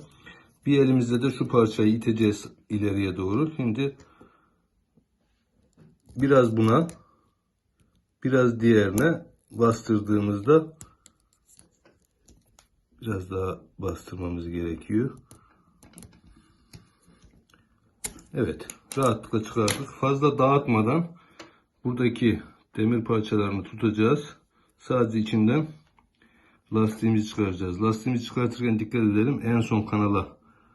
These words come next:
takılacak buradaki çelik parçalar. O yüzden fazla dağıtmadan şu şekilde lastiğimizi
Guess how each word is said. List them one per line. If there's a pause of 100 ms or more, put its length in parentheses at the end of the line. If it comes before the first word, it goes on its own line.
(840)
takılacak (680)
buradaki
çelik
parçalar. (600)
O
yüzden
fazla
dağıtmadan
şu
şekilde
lastiğimizi